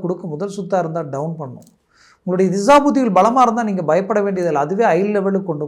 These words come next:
போயிடும். But இது எல்லாத்தையும் தாண்டி அந்த ஜனன ஜாதகம் வேலை செய்யும். அந்த ஜனன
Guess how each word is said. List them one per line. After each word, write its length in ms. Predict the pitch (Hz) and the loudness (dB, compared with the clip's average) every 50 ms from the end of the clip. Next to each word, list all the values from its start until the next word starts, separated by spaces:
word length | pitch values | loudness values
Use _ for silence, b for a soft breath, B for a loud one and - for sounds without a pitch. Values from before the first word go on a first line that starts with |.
| 147 - | -10 -10
போயிடும். 300 | - 123 123 - _ _ _ _ _ _ _ _ b b b b b b | -14 -14 -14 -18 _ _ _ _ _ _ _ _ b b b b b b
But 100 | 233 220 220 214 | 0 2 2 6
இது 80 | 202 233 220 | 8 8 8
எல்லாத்தையும் 480 | 233 262 277 262 285 269 262 220 - - 220 | 8 8 6 4 2 0 0 -2 0 4 6
தாண்டி 400 | 220 240 262 269 269 240 294 285 226 - 185 | 8 8 8 6 4 2 0 0 -2 -2 -2
அந்த 100 | 175 180 160 170 | 0 2 2 4
ஜனன 220 | 180 202 240 269 277 226 208 | 4 4 2 2 0 2 4
ஜாதகம் 420 | 202 220 254 262 302 285 277 226 202 | 4 6 6 6 4 4 4 2 2
வேலை 140 | 202 202 - 196 - | 2 2 0 -2 -6
செய்யும். 320 | 139 123 127 151 220 - - _ B B B B | -10 -10 -10 -14 -14 -16 -18 _ B B B B
அந்த 120 | B 175 190 156 190 | B -4 0 2 2
ஜனன 200 | 208 247 285 | 2 4 4